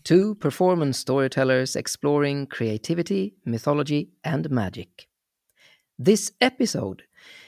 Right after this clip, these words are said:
is part two of our podcast within the podcast, a series of full moon specials called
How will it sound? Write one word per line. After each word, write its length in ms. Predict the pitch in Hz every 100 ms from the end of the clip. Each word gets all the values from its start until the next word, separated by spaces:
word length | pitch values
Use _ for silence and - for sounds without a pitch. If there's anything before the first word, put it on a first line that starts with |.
| _ -
is 280 | 170 185 -
part 400 | - 165 175 -
two 440 | 269 202 113 - -
of 160 | 139 135 -
our 260 | 139 147
podcast 680 | 156 - 196 156 127 123 - -
within 640 | 147 135 135 233 233 104
the 80 | 104
podcast, 800 | 123 110 110 117 104 - - - - -
a 80 | -
series 560 | 175 165 165 160 156 156
of 160 | 143
full 520 | 135 - 214 196 196 185
moon 320 | 170 170 170
specials 640 | - 180 - 135 104 107
called 500 | - 139 135 135 127